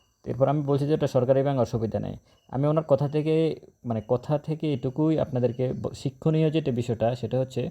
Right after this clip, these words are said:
উনি ট্রাস্ট ব্যাংক কিনছে, ওই ট্রাস্ট ব্যাংকটা বসে আছে চুপচাপ, উনি প্রফিট পাচ্ছে না, তারপর উনি ভয় পাচ্ছে না। কিন্তু রূপালী ব্যাংক কিনছে উনি, উনি কিন্তু রূপালী ব্যাংকে উনি প্রফিটও করছে এর আগে। এখন, আহ, চার পাঁচ পার্সেন্ট ওনার কমে গেছে,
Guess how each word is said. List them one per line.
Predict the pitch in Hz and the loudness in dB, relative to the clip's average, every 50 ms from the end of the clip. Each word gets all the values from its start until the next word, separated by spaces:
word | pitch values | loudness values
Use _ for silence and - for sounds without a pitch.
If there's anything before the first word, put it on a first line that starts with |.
| - _ - - _ _ _ _ - | -8 _ -20 -20 _ _ _ _ -6
উনি | 123 135 151 | -4 -2 0
ট্রাস্ট | - - 131 127 123 - - | 2 4 4 4 2 0 -4
ব্যাংক | 139 151 160 147 | -4 -4 -4 -4
কিনছে, | - 151 147 143 - - 165 180 190 165 127 | -4 -4 -6 -4 -4 -2 -2 -2 -2 -2 -4
ওই | 131 123 | -6 -4
ট্রাস্ট | - 123 123 120 - - | -2 -2 -2 -2 -2 -6
ব্যাংকটা | 127 123 139 139 139 135 135 - - 143 147 147 139 | -6 -4 -2 -2 -2 -4 -4 -4 -2 0 0 2 2
বসে | 127 123 117 - 139 135 | 2 0 0 2 2 2
আছে | 123 135 131 | 2 0 -2
চুপচাপ, | 127 - 156 139 - - 113 110 - - - | -4 -4 -6 -4 -2 -2 -2 -2 -2 -2 -6
উনি | - 123 131 131 | -6 -6 -4 -2
প্রফিট | - 131 131 131 160 - | 2 2 2 2 0 -4
পাচ্ছে | - 156 143 - - - | -4 -4 -4 -2 -2 -2
না, | 107 117 170 226 - _ _ _ _ _ _ _ | -2 -2 -4 -6 -8 _ _ _ _ _ _ _
তারপর | - 120 123 113 127 131 | -2 -2 0 2 2 2
উনি | 135 135 | 2 2
ভয় | 127 113 117 120 | 2 2 2 2
পাচ্ছে | - 131 123 - - 110 | 2 0 -2 -2 -4 -6
না। | 110 120 202 254 - _ _ _ _ _ - | -4 -6 -6 -8 -12 _ _ _ _ _ -4
কিন্তু | 139 135 120 127 | -2 0 2 2
রূপালী | 139 139 - 151 147 151 | 2 2 2 2 2 2
ব্যাংক | 147 151 147 143 | 0 0 -2 -2
কিনছে | 170 156 151 - 165 | -4 -4 -4 -2 -2
উনি, | 156 139 123 127 180 226 - - _ _ _ - | 0 0 0 0 0 -2 -6 -12 _ _ _ -6
উনি | 117 123 | -4 -2
কিন্তু | 131 139 135 151 | -2 0 0 0
রূপালী | 143 139 135 143 131 135 | 0 2 2 2 2 2
ব্যাংকে | 127 139 135 135 131 139 151 | 2 2 0 0 0 -2 -2
উনি | 143 139 143 143 | -2 0 -2 -2
প্রফিটও | 135 - 139 135 139 143 143 127 | 0 2 2 2 2 0 -2 -2
করছে | - 113 101 - - 117 113 | -2 -2 -4 -4 -4 -2 0
এর | 107 | 0
আগে। | 107 101 92 110 160 240 240 - _ _ _ _ _ _ - | 0 0 -2 -2 -4 -6 -8 -10 _ _ _ _ _ _ -6
এখন, | 127 127 131 143 147 151 131 101 - _ _ - | -4 -2 0 0 0 0 -2 -6 -10 _ _ -6
আহ, | 120 123 120 120 117 113 107 101 101 - - | -2 0 2 2 4 2 2 0 -2 -2 0
চার | 135 131 | 0 0
পাঁচ | - 127 123 123 - | 0 0 -2 -2 -2
পার্সেন্ট | 127 123 - 139 123 123 | -6 -6 -4 -4 -4 -2
ওনার | 123 123 123 | -2 -4 -4
কমে | - - 139 127 117 | -4 -4 -2 0 0
গেছে, | 107 104 104 - 117 170 | 0 0 0 -2 -2 -4